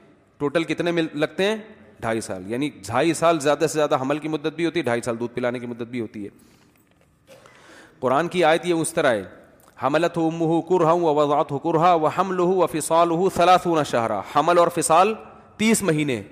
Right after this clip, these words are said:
تو یہ جو فصال ہے نا، یہ دودھ چھڑانے کی مدت ہے، تو یہ، یہ تیس مہینے بنتے ہیں ڈھائی سال کے، بارہ دونی چوبیس اور چھ۔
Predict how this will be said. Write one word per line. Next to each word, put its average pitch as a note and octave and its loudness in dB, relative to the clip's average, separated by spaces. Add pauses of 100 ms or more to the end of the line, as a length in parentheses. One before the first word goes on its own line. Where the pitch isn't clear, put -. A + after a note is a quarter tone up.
(500)
تو D3+ -6
یہ G3 -4
جو A3 -2
فصال F#3+ 2
ہے F3+ 4
نا، G#3+ 0
یہ A3 0
دودھ G3 0 (840)
چھڑانے E3 4
کی E3 0
مدت A#2 -4
ہے، E2+ -8 (1700)
تو A#2 -8
یہ، F#3+ 0 (180)
یہ F3 0 (380)
تیس G3 -4
مہینے F#3 0
بنتے D#3+ 0
ہیں G#3+ -2 (920)
ڈھائی C#3 2
سال G#2 -2
کے، E2+ -14 (720)
بارہ B2+ 2
دونی D3+ -2
چوبیس D3 -2
اور B2 -2
چھ۔ G#2+ -10